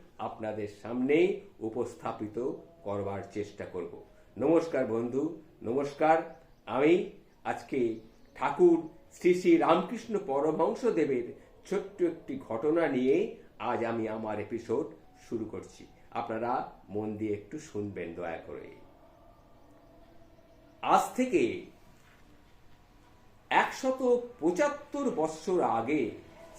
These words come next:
শ্রী শ্রী রামকৃষ্ণ পরমহংসদেবের আবির্ভাব ঘটেছিল। ভারতের আধ্যাত্মিক জগতে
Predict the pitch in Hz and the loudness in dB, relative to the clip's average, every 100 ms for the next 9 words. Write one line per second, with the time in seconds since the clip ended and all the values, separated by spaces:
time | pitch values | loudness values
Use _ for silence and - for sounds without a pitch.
0 | - - 170 175 175 143 135 170 214 233 | -20 0 2 4 4 6 6 6 4 -4
1 | 208 - 175 160 135 147 143 143 143 - | -8 -2 -2 0 0 0 0 0 -2 -4
2 | 120 123 123 160 - - 101 113 123 131 | -2 -2 0 0 -2 -6 -2 0 0 -2
3 | 120 147 - 104 98 - 82 78 - - | -2 -4 -4 -12 -12 -12 -14 -14 -16 -20
4 | - - - - - 220 220 214 214 202 | -20 -20 -20 -20 -4 4 6 8 10 10
5 | 170 180 180 190 - - 180 156 156 160 | 8 6 4 4 2 6 8 8 6 6
6 | 160 165 160 160 | 6 6 4 4